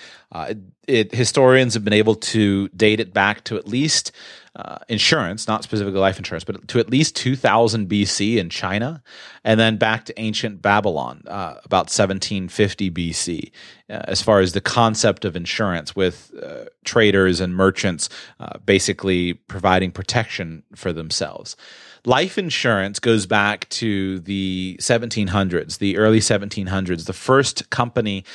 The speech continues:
that was actually formed to offer life insurance was established in London in seventeen oh six, and it was called the Amicable Society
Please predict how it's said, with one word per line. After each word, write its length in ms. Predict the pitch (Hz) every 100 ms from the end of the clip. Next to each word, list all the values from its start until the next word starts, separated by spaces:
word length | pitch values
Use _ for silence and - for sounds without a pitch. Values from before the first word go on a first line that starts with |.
| - -
that 100 | 123
was 120 | 110
actually 380 | 107 107 - 101
formed 340 | - 120 110
to 80 | 101
offer 300 | 104 110 -
life 260 | 98 90 87
insurance 540 | 92 - 95 92 85 - - -
was 260 | 110 107 98
established 800 | 101 110 107 101 104 95 -
in 140 | 104 90
London 500 | 95 160 156 98 85
in 120 | 90
seventeen 540 | - 113 110 101 104
oh 100 | 90
six, 420 | 87 - 139 - -
and 60 |
it 40 | 87
was 100 | -
called 220 | 113 95
the 160 | 101
Amicable 540 | - 123 147 - 131 120
Society 760 | - - 104 95 90 - 92